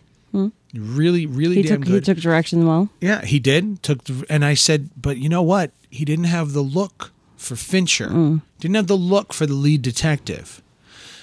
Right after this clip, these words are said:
Speaker 2: I had already
Speaker 1: He's
Speaker 2: I
Speaker 1: a very
Speaker 2: already
Speaker 1: long face.
Speaker 2: Yeah, he's very, yes, he had that, that, that, that sharp chin and,
Speaker 1: Yeah.
Speaker 2: you know, long, long faced. And I said, "He doesn't, he doesn't look like the lead detective. That's not him." About a week later, the actor that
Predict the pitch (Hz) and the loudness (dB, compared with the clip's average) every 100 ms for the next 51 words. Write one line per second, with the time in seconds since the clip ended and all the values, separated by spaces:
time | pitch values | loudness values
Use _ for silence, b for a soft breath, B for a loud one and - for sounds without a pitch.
0 | B B 131 202 190 185 180 170 156 - | B B -2 0 0 0 -2 -2 -6 -2
1 | 233 214 233 220 196 180 180 175 156 190 | 0 0 0 0 2 2 2 2 0 -2
2 | 170 156 175 156 156 107 120 139 190 208 | -2 -4 -4 -2 -2 -4 -6 -2 0 0
3 | 165 147 131 117 151 135 127 127 123 - | 2 0 0 0 -2 -2 -2 -4 -6 -6
4 | 143 123 95 113 - - 175 156 - - | -4 -4 -4 -6 -2 0 2 0 0 -2
5 | - 151 143 131 120 190 170 117 117 113 | 0 0 -2 -2 -4 0 0 0 -2 -6
6 | 117 143 147 135 120 131 139 127 143 131 | -4 0 0 0 -4 -6 -4 -4 -4 -4
7 | - - 123 117 117 - 139 127 117 - | -6 -6 -4 -2 -2 -2 -2 -2 -6 -6
8 | 131 147 151 151 160 160 170 151 151 139 | 0 2 2 2 2 4 2 2 2 4
9 | 147 135 120 147 135 101 90 113 - 135 | 2 2 0 -2 -2 -6 -8 -8 -4 -2
10 | 131 131 117 117 92 _ B B B B | 0 0 0 -2 -4 _ B B B B
11 | B B B B B _ _ _ _ _ | B B B B B _ _ _ _ _
12 | _ _ _ 143 139 143 135 143 226 220 | _ _ _ -2 0 2 2 2 2 0
13 | 226 240 170 120 123 - 139 196 - 170 | -4 -2 -2 -2 -4 -6 -2 -2 0 0
14 | 147 131 | 2 0